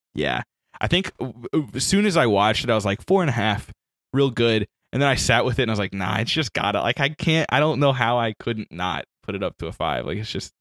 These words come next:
how I could not put it up to a five. It's just the, yeah, the more I, the more I sit with this movie, the better it gets. But what's your favorite scene, Kyle?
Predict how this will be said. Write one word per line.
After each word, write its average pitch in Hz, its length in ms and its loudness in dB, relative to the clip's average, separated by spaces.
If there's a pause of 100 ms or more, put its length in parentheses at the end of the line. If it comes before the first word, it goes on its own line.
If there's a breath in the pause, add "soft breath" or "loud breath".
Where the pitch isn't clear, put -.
(160)
how 98 120 -2
I 92 120 -2 (100)
could 98 320 -4
not 67 300 -10 (480)
put 101 100 -4
it 95 80 0
up 87 120 -2
to 90 100 -2
a 92 40 -2
five. 82 380 0
It's 95 160 -2
just - 260 -6
the, 76 240 -2 (380)
yeah, 78 160 -2
the 80 80 -4
more 123 180 0
I, 98 220 2
the 95 80 -2
more 107 140 0
I 95 80 0
sit - 180 -4
with 85 80 -4
this 95 160 -4
movie, 71 160 -2
the 67 60 -4
better 73 220 -2
it - 120 -6
gets. - 240 -6
But - 180 -2
what's 214 240 0
your 220 120 0
favorite 92 320 -2
scene, - 320 -10
Kyle? - 320 -6